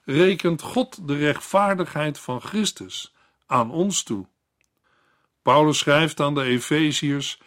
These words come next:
"Maar Gods liefde voor ons is zo groot dat hij ons volledig gratie verleent, zelfs al waren wij door onze overtredingen dood voor hem." In vers vijf lazen we:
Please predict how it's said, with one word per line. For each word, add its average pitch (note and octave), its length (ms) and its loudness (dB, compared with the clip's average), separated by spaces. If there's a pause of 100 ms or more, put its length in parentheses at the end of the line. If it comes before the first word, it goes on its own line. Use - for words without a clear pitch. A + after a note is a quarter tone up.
(300)
"Maar A#2+ 240 2
Gods - 400 -2
liefde F#3 440 2
voor C#3 320 0
ons F#3+ 380 -4
is D3 280 -4
zo B3 300 2
groot F#3+ 540 -2 (540)
dat D#3 200 -2
hij E3 180 2
ons D#3+ 300 2
volledig A3 680 4
gratie G3+ 680 2
verleent, C3 520 -2 (480)
zelfs A#3 800 2 (240)
al F#3+ 240 6
waren F3+ 380 6
wij E3 240 4
door D3 220 4
onze E3 320 0
overtredingen D#3 1080 0
dood G3 320 2
voor D#3 220 -2
hem." E3+ 320 -4 (1300)
In A#2 140 -4
vers B2 240 0
vijf E3+ 340 4
lazen A#2 400 2
we: B2 160 -2